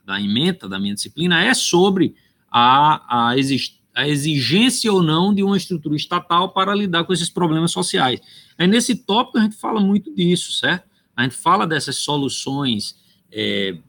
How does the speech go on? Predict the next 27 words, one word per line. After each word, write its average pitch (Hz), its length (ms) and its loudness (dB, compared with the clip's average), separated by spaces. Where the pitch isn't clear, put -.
vamos 107 200 -6
dizer 117 120 -4
assim, 104 420 -4
associativas, 135 1120 -2
né? 165 220 0
Ou 127 200 6
não 151 300 6
estatais 127 760 0
para 147 340 2
problemas 156 480 0
sociais, 147 680 -2
que - 80 0
existem. 208 560 2
Isso 240 140 -6
é 226 40 -8
um 240 80 -14
debate - 400 -4
rico, 113 540 2
inclusive, 127 520 -4
muito 185 320 0
rico, 131 340 -4
e 120 160 4
de 139 120 0
uma 156 120 2
discussão 156 360 -2
muito 170 240 2
interessante. 208 680 -2